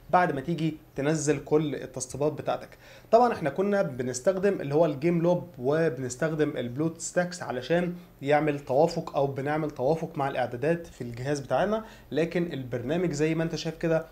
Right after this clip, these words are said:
هو بيعمل توافق بشكل تلقائي. طيب دلوقتي احنا نزلنا البرنامج زي ما انت شايف، بينزل طبعا النسخة منه على ال-، ال-، الكمبيوتر. بتفتح كده النسخة بتاعتنا اللي هي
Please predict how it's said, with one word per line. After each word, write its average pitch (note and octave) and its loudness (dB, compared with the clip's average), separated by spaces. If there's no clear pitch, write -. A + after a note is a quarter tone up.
هو E3+ 8
بيعمل D#3 0
توافق C#3 0
بشكل B2+ -6
تلقائي. - -6
طيب D3 6
دلوقتي A3 0
احنا E3+ -2
نزلنا F3 0
البرنامج C#3 -2
زي C#3 0
ما C3+ 0
انت C3 -4
شايف، F#3+ -2
بينزل E3+ 4
طبعا D#3 2
النسخة C3+ -4
منه D3 2
على C#3 2
ال-، C#3+ 0
ال-، A2 -6
الكمبيوتر. D#3+ 0
بتفتح A#3 -2
كده G3+ 6
النسخة D#3 -2
بتاعتنا E3+ 0
اللي B2+ -4
هي D3 0